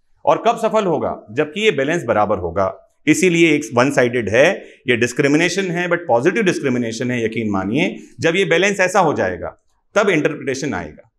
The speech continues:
फिर जब ऐसा हो जाएगा, तब laws आएंगे mail के favor में। आई बात समझ में? मुझे उम्मीद है आ गई। Last question for the day, फिर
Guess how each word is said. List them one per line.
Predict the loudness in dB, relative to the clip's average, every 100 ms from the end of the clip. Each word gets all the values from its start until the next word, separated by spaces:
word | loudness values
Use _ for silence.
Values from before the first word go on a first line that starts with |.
| _ _ _
फिर | 2 4
जब | 4 4
ऐसा | 2 2
हो | 2
जाएगा, | 0 -2 -4 -10 -16 _ _ _ _ _ _ 0
तब | 2
laws | 4 4 4
आएंगे | 2 2 2 2
mail | 4 2 2
के | -2
favor | -4 -6 -6
में। | -10 -20 _ _ _ _ _ _ _ _ _ _ _ _ _ -20 _ _ _ -16 -10 -6 2
आई | 4
बात | 6 2
समझ | 2 -2 -4
में? | -6 -8 -10 -6
मुझे | -4 0
उम्मीद | 2 4
है | 4
आ | 2
गई। | -2 -6 2
Last | 2 2
question | 0 -2 -2
for | 0 0
the | 0
day, | 2 0 -2 -16 _ _ _
फिर | 2 2